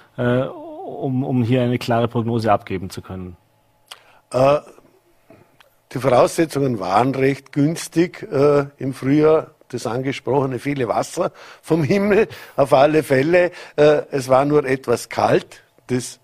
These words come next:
Speaker 2: verlangsamt diese Entwicklung wieder. Äh, wenn's jetzt aber, und so schaut's einmal im Moment aus, so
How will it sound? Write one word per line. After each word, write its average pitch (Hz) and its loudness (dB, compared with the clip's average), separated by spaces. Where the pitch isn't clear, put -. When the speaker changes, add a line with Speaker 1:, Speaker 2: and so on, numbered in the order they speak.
Speaker 2:
verlangsamt 120 -4
diese 156 -4
Entwicklung 160 -2
wieder. 180 2
Äh, 139 4
wenn's 160 2
jetzt 160 -2
aber, 123 2
und 123 -6
so 117 -4
schaut's 110 0
einmal 113 -2
im 117 -2
Moment 117 -4
aus, 123 0
so 135 0